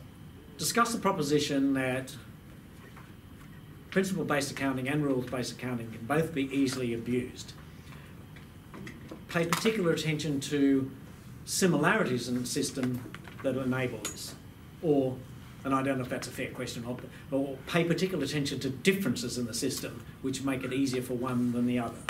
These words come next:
Now there, then answering both of those questions, while it engages some of the same stuff, there's, there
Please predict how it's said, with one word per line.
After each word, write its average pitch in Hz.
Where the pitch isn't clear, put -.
Now 127
there, 175
then 175
answering 165
both 147
of 135
those 175
questions, 135
while 139
it 139
engages 135
some 175
of 160
the 135
same 131
stuff, -
there's, 127
there 143